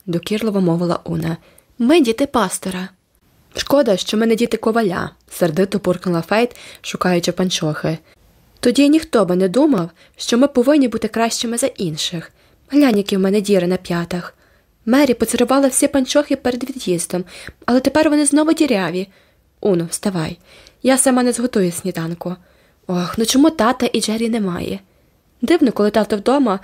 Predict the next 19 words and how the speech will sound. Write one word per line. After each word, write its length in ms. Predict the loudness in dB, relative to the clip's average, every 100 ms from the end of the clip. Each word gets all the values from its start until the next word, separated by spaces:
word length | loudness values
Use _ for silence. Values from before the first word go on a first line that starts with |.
| -12 -20 -14 -2
ми 140 | 2
його 160 | 4 4
майже 260 | 2 4
не 100 | 2
бачимо. 560 | 2 -4 -4 -6 -8 -10 _ _ _ _ 0
Я 120 | 2
й 40 |
не 100 | 2
знала, 360 | 2 2 2 0
що 200 | -2 -4
нам 220 | -2 -2
його 160 | -2 -2
бракуватиме. 760 | -4 -6 -6 -6 -6 -6 -6 -10 _ _ _ _
Але 280 | -4 -2 0
без 240 | 0 0 2
нього 280 | 0 -2
все 240 | -4 -2 -2
ж 80 | -2
кереберть. 580 | -4 -4 -4 -6 -12